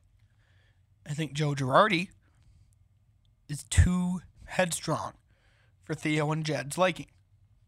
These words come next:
I think he's too, "I'm gonna do my own thing.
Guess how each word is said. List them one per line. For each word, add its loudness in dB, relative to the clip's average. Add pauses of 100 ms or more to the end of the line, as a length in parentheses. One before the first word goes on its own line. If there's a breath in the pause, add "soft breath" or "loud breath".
(1700)
I 2
think -4
he's -4
too, -2
"I'm 2
gonna 0
do -2
my 4
own 0
thing. -10